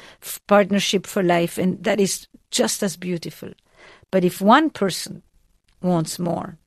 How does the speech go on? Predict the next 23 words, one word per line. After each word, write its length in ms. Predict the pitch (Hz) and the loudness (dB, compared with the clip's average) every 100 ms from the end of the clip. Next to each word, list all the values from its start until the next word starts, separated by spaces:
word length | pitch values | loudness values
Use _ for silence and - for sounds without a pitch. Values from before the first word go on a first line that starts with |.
| _ _ _ _ | _ _ _ _
and 400 | 180 175 170 190 | -2 0 0 -4
the 140 | 180 175 | -4 -2
deprivation 1000 | 170 180 214 247 254 185 208 208 196 | -4 4 4 6 2 4 4 4 2
of 160 | 160 - | -2 -4
touch 480 | - - - - - | -6 -6 -6 -8 -8
is 200 | 175 165 | -10 -10
really 300 | 165 190 185 | -4 -2 -2
pain-, 200 | 175 170 | -4 -4
you 80 | 180 | 0
know, 100 | 233 | 2
you 120 | 247 294 | 4 4
can 200 | 311 240 | 6 6
live 140 | 240 | 6
without 320 | 214 180 165 - | 4 4 4 2
sex, 300 | 165 147 - | -4 -4 -6
you 80 | |
can't 300 | 180 196 180 | -4 -2 -2
live 120 | 180 170 | -2 -2
without 340 | 156 151 - | -2 -4 -6
touch. 420 | - - - - _ _ _ _ _ _ _ _ _ _ _ _ _ _ | -12 -12 -14 -18 _ _ _ _ _ _ _ _ _ _ _ _ _ _
Touch 420 | 220 233 254 - - - - - - - | 4 4 4 -2 -6 -12 -20 -20 -10 -2
is 280 | 170 160 156 | -2 -2 -10
biologically, 1300 | 165 160 - 165 170 170 156 180 156 147 - 156 160 | -16 -18 -16 -4 2 2 4 2 0 -4 -6 -6 -6